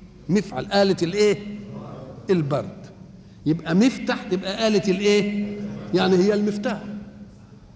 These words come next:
تبقى مفتاح تبقى إيه؟ مفتاح.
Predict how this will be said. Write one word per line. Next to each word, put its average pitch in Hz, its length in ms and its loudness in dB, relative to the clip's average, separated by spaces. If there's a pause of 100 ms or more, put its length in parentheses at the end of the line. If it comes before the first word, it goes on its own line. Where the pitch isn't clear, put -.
(200)
تبقى 147 360 -4
مفتاح 196 480 0 (100)
تبقى 175 220 0
إيه؟ 214 280 4 (960)
مفتاح. 156 420 -2